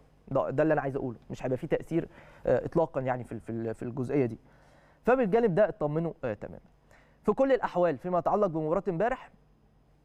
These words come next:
على المستوى الفني بخصوص الفرقتين، انا عايز اتكلم شويه على الزمالك، لان الزمالك استحق التعادل، استحق التعادل بصراحه، منتهى الصراحه. عملوا شوط تاني كويس، المدير الفني بتاعهم فيريرا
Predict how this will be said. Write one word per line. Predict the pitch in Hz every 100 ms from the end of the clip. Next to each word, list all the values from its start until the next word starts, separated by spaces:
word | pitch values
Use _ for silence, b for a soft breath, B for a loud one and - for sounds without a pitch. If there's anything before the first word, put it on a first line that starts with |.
| -
على | 143
المستوى | 139 156 185
الفني | - 170 156
بخصوص | 131 185 180
الفرقتين، | 165 - 139 240 - _ _
انا | 143
عايز | 143 180
اتكلم | 160 - 202 180
شويه | 190 196
على | 165
الزمالك، | 156 202 143 -
لان | 143
الزمالك | 147 135 170 214
استحق | 156 143 196 -
التعادل، | 165 - 117 - - _ _ _ _ -
استحق | - - - 226
التعادل | 151 135 180 170
بصراحه، | 139 151 170 - 117
منتهى | 127 127 214
الصراحه. | 180 147 143 - - b b b b
عملوا | - 165 151
شوط | 170
تاني | - 160 160
كويس، | 170 226 240
المدير | - 139 143
الفني | 143 156 151
بتاعهم | - - 143
فيريرا | 147 147 156 151